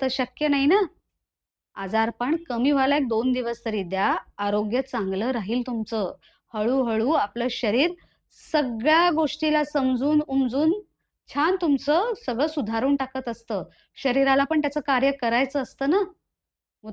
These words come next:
ते जेव्हा कार्य चालतं, तेव्हा त्याला जे गरज आहे, ते शरीर आपल्यात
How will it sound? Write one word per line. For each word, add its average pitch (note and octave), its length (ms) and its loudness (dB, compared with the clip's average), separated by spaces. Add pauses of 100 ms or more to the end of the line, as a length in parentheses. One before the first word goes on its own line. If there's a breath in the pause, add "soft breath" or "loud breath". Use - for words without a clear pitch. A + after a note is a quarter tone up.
ते A3 120 0
जेव्हा C4 260 0
कार्य A3 360 -2
चालतं, G#3+ 800 0 (880)
तेव्हा G#3 320 0
त्याला C4 260 2
जे B3+ 180 0
गरज A3 440 2
आहे, A3 340 -2
ते D4+ 140 -10
शरीर B3+ 300 -2
आपल्यात A#3 300 -4